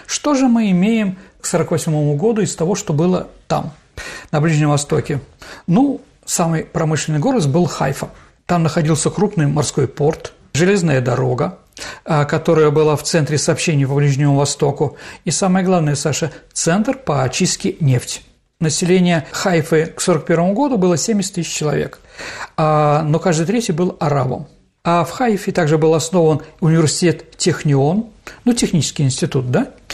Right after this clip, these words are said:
Как бы технологический, я бы назвал его так. Да, он был основан в тысяча девятьсот двенадцатом году. А язык университета, Саша, был, как думаешь, какой?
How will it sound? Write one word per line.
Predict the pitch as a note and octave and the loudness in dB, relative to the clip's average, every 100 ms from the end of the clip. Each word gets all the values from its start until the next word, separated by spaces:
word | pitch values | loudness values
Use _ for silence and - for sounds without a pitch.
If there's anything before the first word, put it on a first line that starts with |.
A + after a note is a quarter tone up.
| - | -6
Как | - D3+ | -4 -2
бы | C#3+ | -2
технологический, | - C#3+ - E3 D#3+ D3 - - - | -2 -4 -2 0 2 0 -2 -6 -4
я | C3 | -4
бы | - - | -6 -4
назвал | C#3+ C#3+ C3+ | -2 2 2
его | B2 C3 | 2 0
так. | C3 G#2+ - - - - - - | -2 -8 -10 -16 -12 -12 -12 -4
Да, | D#3 C3+ C3 - | -2 0 -2 -2
он | F#3 D#3 | -2 2
был | D#3+ | 2
основан | D#3 - E3 C#3+ | 0 0 0 0
в | B2+ | -2
тысяча | - F3+ | -2 -2
девятьсот | D3+ - D#3 | 0 -4 -2
двенадцатом | D3 E3 F3 - C#3+ | 0 0 -2 -2 -2
году. | D3 C#3+ - - - - - - | 0 -2 -6 -14 -16 -12 -12 -4
А | D#3 D3+ C#3+ - | 0 2 2 0
язык | F3+ E3 F#3+ G3 | 0 2 0 2
университета, | F3+ F#3+ - C#4+ C#4 B3 | 0 0 -2 -4 -2 -4
Саша, | - A3 - G3+ | -2 -2 0 0
был, | G3 F#3 - | 0 -2 -4
как | A3 | -2
думаешь, | - D3+ - | 0 0 0
какой? | C#3+ - - | -6 -6 -8